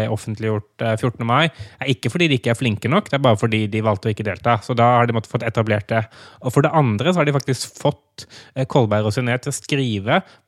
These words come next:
på G Ks egen blogg at de faktisk skulle ønske at G K stilte i konkurransen. Så de pla-, så de plasserer seg utrolig bra i forhold til de som faktisk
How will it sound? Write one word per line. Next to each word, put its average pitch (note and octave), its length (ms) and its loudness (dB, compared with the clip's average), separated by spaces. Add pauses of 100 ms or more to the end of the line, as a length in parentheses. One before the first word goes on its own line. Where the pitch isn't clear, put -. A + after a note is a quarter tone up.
(120)
på C3 320 0
G D3 140 2 (100)
Ks B2+ 240 -4
egen A#2 380 0
blogg F3 240 0 (340)
at - 320 -4
de C#3+ 160 -4
faktisk C3 460 -2
skulle C#3+ 260 -4
ønske C#3+ 480 -2
at D3+ 220 -8
G D3+ 160 2
K C#3 100 -6
stilte D3 540 -8
i - 20 -12
konkurransen. C#3 600 -2 (320)
Så - 100 -10
de C#3+ 80 -2
pla-, D#3+ 220 2 (100)
så D3 140 -2
de C#3+ 100 0
plasserer A#2+ 540 2
seg D3 160 0
utrolig A#2 580 -2
bra A2+ 240 2
i B2+ 80 0
forhold G#2+ 300 0
til A#2+ 100 -6
de G#2+ 80 -2
som B2 140 -6
faktisk - 400 -6